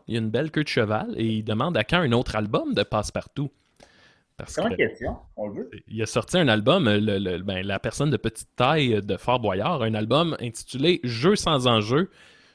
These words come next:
Speaker 1: J'ai probablement déjà fait une chronique là-dessus à Décideret, là. Ça m'étonnerait
Speaker 2: Je
Speaker 1: bien
Speaker 2: pourrais
Speaker 1: gros.
Speaker 2: pas parler à tout le moins.
Speaker 1: Ouais,
Speaker 2: Ouais.
Speaker 1: ça m'étonnerait en estique que j'en ai jamais parlé.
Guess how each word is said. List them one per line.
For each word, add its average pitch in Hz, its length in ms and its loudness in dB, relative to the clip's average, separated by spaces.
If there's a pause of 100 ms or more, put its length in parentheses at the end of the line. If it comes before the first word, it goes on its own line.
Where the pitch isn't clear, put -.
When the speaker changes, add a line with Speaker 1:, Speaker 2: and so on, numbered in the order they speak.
Speaker 1:
J'ai 120 200 4
probablement 160 600 4
déjà 120 240 4
fait 127 180 0
une 120 120 0
chronique 117 360 0
là-dessus 117 520 -2
à 104 60 0
Décideret, 101 600 -4
là. 120 100 -12 (140)
Ça - 120 -14
m'étonnerait 107 400 -2
Speaker 2:
Je - 20 4
Speaker 1:
bien 113 220 2
Speaker 2:
pourrais 123 120 6
Speaker 1:
gros. 120 180 -4
Speaker 2:
pas 113 160 0
parler 107 400 2
à 98 80 0
tout 98 140 -12
le 95 60 -8
moins. 95 320 -8 (280)
Speaker 1:
Ouais, 117 260 0
Speaker 2:
Ouais. 104 60 0
Speaker 1:
ça 113 140 -2
m'étonnerait 117 380 2
en 117 320 0
estique 120 680 0
que 110 120 -2
j'en 107 220 -2
ai 107 80 0
jamais 104 220 -2
parlé. 90 340 -4